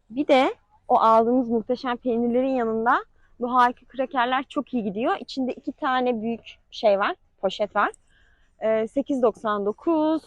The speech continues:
yani beş yüz altmış yedi gram kraker. Çok da lezzetli, böyle sarımsaklı, kekikli falan. Güzel bir kraker yani. Evet, e,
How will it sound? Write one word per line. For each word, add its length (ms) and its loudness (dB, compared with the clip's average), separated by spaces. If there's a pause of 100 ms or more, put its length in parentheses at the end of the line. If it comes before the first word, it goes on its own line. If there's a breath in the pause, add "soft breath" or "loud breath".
yani 460 2 (540)
beş 160 2
yüz 100 -2
altmış 360 2
yedi 180 6
gram 280 4 (260)
kraker. 600 0 (340)
Çok 180 -8
da 60 -2
lezzetli, 560 0
böyle 140 0
sarımsaklı, 720 -6
kekikli 480 -10
falan. 360 0 (800)
Güzel 320 -2
bir 80 -10
kraker 380 -8
yani. 240 -14 (260)
Evet, 280 2 (180)
e, 300 -2